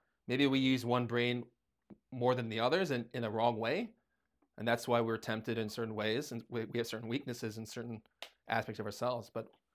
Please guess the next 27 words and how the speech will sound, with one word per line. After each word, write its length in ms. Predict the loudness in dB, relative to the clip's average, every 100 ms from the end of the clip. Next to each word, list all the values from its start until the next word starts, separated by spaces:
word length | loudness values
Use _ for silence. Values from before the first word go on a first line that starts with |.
| _ _
we 100 | -2
deny 260 | 4 6
God 240 | 8 8 8
all 100 | 4
the 80 | 0
time 340 | -2 -2 -4 -12 _ _ _ _ _
with 380 | -4 -4 -4 -16 _ _ _ _
justifying 440 | 0 0 0 2
ourselves 380 | 0 2 4 4
in 60 | 2
the 100 | -4
intellect, 480 | -4 -4 -4 -6 -16 _ _ _ _ _ _ _ _ _ _ _ _ _ _ _ _ _ _
hating 300 | 6 6 6
divinity 420 | 4 2 2 2
by 180 | 2 2
not 320 | 4 4 2
doing 240 | -2 0 0
what 140 | -2
we 140 | -4
need 160 | -8 -10
to 60 | -10
do, 300 | -8 -10 -14 _ _ _ _ -20 -20 -20 _ _ -4
and 80 | 0
being 100 | 0
attached 420 | 4 4 4 -2
to 60 |
passion. 480 | -6 -6 -6 -10 -14